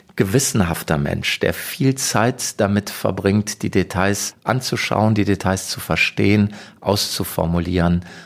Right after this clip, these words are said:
und, äh, zu regeln. Das ist Begin sehr, sehr wichtig gewesen. Auf der anderen Seite hatten wir mit Sadat einen Politiker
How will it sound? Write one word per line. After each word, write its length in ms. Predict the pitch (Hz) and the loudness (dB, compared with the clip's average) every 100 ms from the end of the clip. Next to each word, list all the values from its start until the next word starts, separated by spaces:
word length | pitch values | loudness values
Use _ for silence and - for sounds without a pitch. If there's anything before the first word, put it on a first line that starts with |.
| - | -10
und, 640 | - 90 90 85 - - - - | 0 2 4 0 -2 -8 -10 -6
äh, 180 | - 82 | -2 0
zu 260 | - - 92 | 0 0 0
regeln. 680 | - 101 104 78 82 101 - _ | 2 2 2 0 0 -2 -6 _
Das 460 | 71 73 - - - _ | -2 -2 -2 -6 -8 _
ist 440 | - 85 - - - 175 - | -2 0 -2 -8 -10 -12 -4
Begin 600 | - 90 - 107 90 104 - - | 0 0 -2 -4 0 0 -4 -16
sehr, 380 | - - 104 76 | -8 -4 0 0
sehr 220 | 80 85 | 2 0
wichtig 340 | 73 - - - | 0 -4 -6 -6
gewesen. 400 | 82 87 - - _ _ _ _ _ _ - | -8 -10 -12 -16 _ _ _ _ _ _ -8
Auf 140 | - | 0
der 140 | - | 2
anderen 280 | 143 175 139 | 4 4 4
Seite 580 | 101 90 90 123 170 202 - _ _ | 4 2 2 4 4 0 -8 _ _
hatten 240 | 110 - 123 | -6 0 4
wir 340 | 127 120 - - | 6 4 2 -2
mit 140 | 110 | -2
Sadat 400 | - 101 104 - | 0 2 2 0
einen 180 | 113 110 | -2 -2
Politiker 640 | - 98 110 113 110 107 | 0 0 0 0 2 0